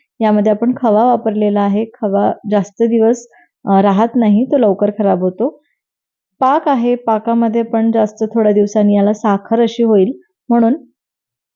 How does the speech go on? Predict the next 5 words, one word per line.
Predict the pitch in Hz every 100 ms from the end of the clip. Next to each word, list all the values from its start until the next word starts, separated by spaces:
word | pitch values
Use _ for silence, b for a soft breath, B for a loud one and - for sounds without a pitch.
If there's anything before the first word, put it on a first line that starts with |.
| -
एक | 240 311
आठवड्यामध्ये | 311 277 269 254 247 233 233
ही | 262 269
संपवून | 302 247 208 202 202
घ्यायची. | 196 180 180 247